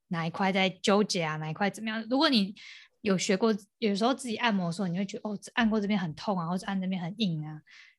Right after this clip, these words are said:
就可以感觉到其实你身体有部分其实是有一些纠结的地方这样子。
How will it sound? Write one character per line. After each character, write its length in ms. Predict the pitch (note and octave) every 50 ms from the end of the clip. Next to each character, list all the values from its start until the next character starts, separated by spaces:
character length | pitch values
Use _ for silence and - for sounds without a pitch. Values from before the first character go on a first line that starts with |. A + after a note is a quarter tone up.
| _ -
就 100 | - D4
可 120 | C#4+ C4
以 40 | A#3+
感 160 | - F3 E3+
觉 80 | E3+ E3+
到 160 | F3+ A3 G#3
其 140 | G3+ - F#3
实 320 | - A3 G3+ G3 G3 F#3+ F#3+ - _ _ _ -
你 80 | - F#3+
身 160 | - C#4+ C#4+
体 180 | C4+ G#3 F#3 F#3+
有 160 | G#3 G#3+ F3+
部 200 | F3 - A#3+ A3+
分 160 | G3+ A#3+ G#3
其 180 | F#3+ - F#3+ F3
实 60 | E3+
是 320 | E3+ G3 G#3 G3 F#3 G#3+ G3+ _ _ _ _ _ _ _ _ _ -
有 140 | G3+ F3
一 40 | E3+
些 180 | D3 - G#3 G3
纠 260 | G3 - F3 F3 F3+
结 140 | F3 A#3 G#3
的 120 | A3 A#3 A#3 - - _ _
地 160 | - G3 E3
方 240 | - - - - A3+ A#3
这 60 | A#3+
样 200 | A#3+ - A3+ A#3
子。 220 | - - _ _